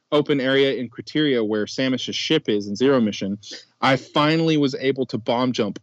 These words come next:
all the way to the top of the screen. And later in the game, when I, when I, uh, got the space jump, I was like, "Oh, now I can just go here whenever I want. This is amazing." And it just incorporates, uh,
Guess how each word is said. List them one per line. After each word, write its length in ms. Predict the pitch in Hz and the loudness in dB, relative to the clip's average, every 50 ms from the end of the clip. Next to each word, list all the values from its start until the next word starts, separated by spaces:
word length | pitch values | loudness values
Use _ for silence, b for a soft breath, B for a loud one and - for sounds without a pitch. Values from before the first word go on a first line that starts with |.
| _ | _
all 300 | - 113 120 127 135 139 131 | 0 2 4 4 4 4 4
the 60 | 127 | 2
way 200 | 120 120 120 123 120 | 2 4 4 2 2
to 120 | - 120 | 0 -4
the 100 | 107 110 | -4 -4
top 300 | - - 113 110 107 - | -4 -2 -2 -2 -2 -2
of 80 | 113 98 | -4 -4
the 80 | 101 | -4
screen. 440 | - - - 123 113 104 95 101 110 - _ _ _ _ _ _ _ _ _ _ _ _ _ _ _ - - - _ _ - | -8 -4 0 0 2 2 0 -2 -8 -14 _ _ _ _ _ _ _ _ _ _ _ _ _ _ _ -20 -20 -20 _ _ 0
And 120 | 135 123 | 4 4
later 260 | 120 123 131 139 139 135 | 6 6 6 4 4 4
in 100 | 123 117 | 2 0
the 60 | 110 | 0
game, 260 | 104 113 110 110 113 | 0 0 0 0 -2
when 140 | 110 107 101 | -4 -4 -6
I, 160 | 101 101 104 107 b b b b b b b b b b _ _ | -8 -10 -12 -14 b b b b b b b b b b _ _
when 140 | - 117 110 | -2 -2 0
I, 220 | 107 107 104 101 | 0 -2 -2 -2
uh, 360 | 85 117 117 113 110 107 101 98 95 _ _ - | 0 0 2 2 2 2 0 -2 -6 _ _ 0
got 180 | - 147 135 | 0 0 2
the 80 | - 117 | 0 -4
space 280 | - - 127 131 127 | -2 -2 -2 -2 -2
jump, 200 | - 127 117 - | -2 -6 -4 -4
I 20 | 107 | -4
was 120 | 107 107 | -4 -2
like, 140 | 104 98 - | -4 -4 0
"Oh, 300 | 113 175 190 143 101 - _ _ _ _ | 2 2 4 4 2 -2 _ _ _ _
now 160 | - 104 101 107 | -8 -4 -2 -2
I 60 | 117 | -2
can 180 | - - 127 | 0 0 0
just 280 | 110 120 113 - - - _ _ _ _ _ _ _ _ - | 0 0 -2 -4 -6 -10 _ _ _ _ _ _ _ _ -6
go 220 | 113 120 120 127 131 | 0 2 4 4 4
here 180 | 120 139 139 | 6 4 4
whenever 320 | 139 143 139 143 139 143 139 | 4 4 2 2 2 2 2
I 80 | 135 | 2
want. 300 | 131 127 147 170 147 107 | 2 2 0 0 -2 -2
This 160 | 101 98 - | -6 -8 -8
is 120 | 107 101 104 | -6 -4 -2
amazing." 600 | 113 113 117 135 175 185 151 107 92 90 92 90 87 | 0 2 2 2 2 2 0 -2 -6 -10 -12 -14 -14
And 300 | 98 98 101 104 101 101 - b b b b b b b b b | -12 -10 -10 -10 -10 -10 -12 b b b b b b b b b
it 80 | - 120 | 0 2
just 260 | 123 123 143 - - | 4 4 2 2 2
incorporates, 840 | 143 120 - - 147 139 135 - 127 123 120 120 113 117 - - - | 0 0 2 2 2 2 2 2 2 2 2 2 0 -2 -6 -10 -10
uh, 360 | - - 117 110 107 104 101 | -8 -6 -6 -4 -4 -4 -6